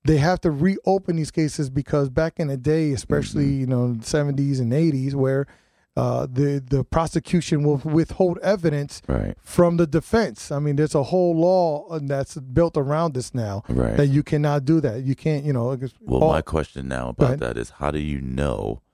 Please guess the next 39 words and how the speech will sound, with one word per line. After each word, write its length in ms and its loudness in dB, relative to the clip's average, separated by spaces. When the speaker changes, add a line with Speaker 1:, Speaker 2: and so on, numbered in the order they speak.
Speaker 2:
And, 280 -2
like, 200 -4
where 280 0
did 160 -2
the 180 -4
evidence 340 -4
come 260 -6
from? 200 -6
Was 160 -8
the 120 -2
evidence 340 -4
still 400 -2
there, 600 -2
eh, 160 -6
that 220 -4
they 200 -2
were, 120 -8
just 280 -6
weren't 220 -4
using? 560 -2
Like, 160 -6
how 120 -2
did 100 6
Speaker 1:
No, 60 0
Speaker 2:
you 60 -2
find 340 0
Speaker 1:
no, 100 2
Speaker 2:
this? 140 -8
Speaker 1:
no, 140 2
the, 140 2
no, 320 -2
Speaker 2:
Or 180 2
Speaker 1:
no. 80 -4
Speaker 2:
are 160 0
they 140 -4
retrying 1000 -4
or 180 2
Speaker 1:
Um, 140 0
Speaker 2:
re- 380 -2